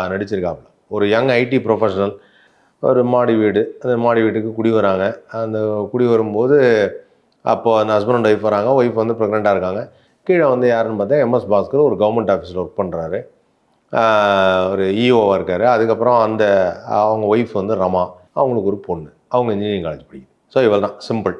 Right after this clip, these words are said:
And இந்த ஹவுஸ் ஓனர் யாருன்னா இளவரசு. இளவரசு வந்து ஓனரா இருக்கிறாருங்கிறத விட என்னன்னா எப்போ ப்ராப்ளம் வருதோ அப்போ தான் சீனுக்கே வருவார். அதுவே நல்லா இருந்தது.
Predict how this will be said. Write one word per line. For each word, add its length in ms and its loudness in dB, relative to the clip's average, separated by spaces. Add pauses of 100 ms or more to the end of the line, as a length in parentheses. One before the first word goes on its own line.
(360)
And 100 0
இந்த 140 2
ஹவுஸ் 280 2
ஓனர் 280 4
யாருன்னா 340 2
இளவரசு. 680 0 (220)
இளவரசு 380 2
வந்து 300 2
ஓனரா 440 2 (100)
இருக்கிறாருங்கிறத 680 2
விட 300 2
என்னன்னா 320 2
எப்போ 360 0
ப்ராப்ளம் 440 0
வருதோ 180 2
அப்போ 200 0
தான் 220 0
சீனுக்கே 340 0
வருவார். 300 2 (140)
அதுவே 340 2
நல்லா 240 2
இருந்தது. 540 -4